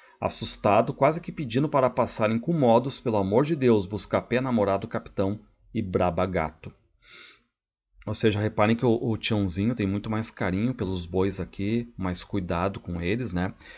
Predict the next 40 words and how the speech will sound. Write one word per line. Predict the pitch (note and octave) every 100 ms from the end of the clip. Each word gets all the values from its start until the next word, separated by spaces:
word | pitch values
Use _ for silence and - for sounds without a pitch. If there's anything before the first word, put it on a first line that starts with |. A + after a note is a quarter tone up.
| - - -
E | A#2+
a |
gente | A#2+ B2+
volta | B2 A2+ A2+ A#2+
a |
partir | A#2 A2+ A#2+
de | A#2+
agora | G#2+ G#2+ C3
pro | D#3+ - - B2
Brilhante | C3 C3+ A2 G#2 C3 B2+
contando | - C3 A#2 G2 A#2
aquela | D3 D#3+
história | E3+ - C3 C3+ D3+
do | C3
boi | G#2+ G#2+
rodapião, | A2+ A2+ G#2+ G2+ C3 G2 G#2 A2+ A2+ A2+ _ _ _ _ _ -
que |
a | F#2
gente | F2+
fica | G2+
sabendo | - F#2 G2
que | A2+
morreu, | G#2+ A2 F2 G#2+ A#2
mas | F2+
como | - G2
é |
que | -
morreu | G#2 F2+ F#2
a |
gente | F2
vai | E2 E2
ficar | -
sabendo, | E2+ G#2+ F2+ F#2+ A2 G#2+ G#2 G2 - -
que | -
era | G#2+
o |
boi | F#2 G2+
curioso, | G2+ G#2+ G#2 G#2 A2 A2 F#2+
filosófico, | F#2 - F2+ F#2 F2 F2 G#2 G#2 F#2 - - F#2+ F#2 - _ _ -
né? | F#2+ C3+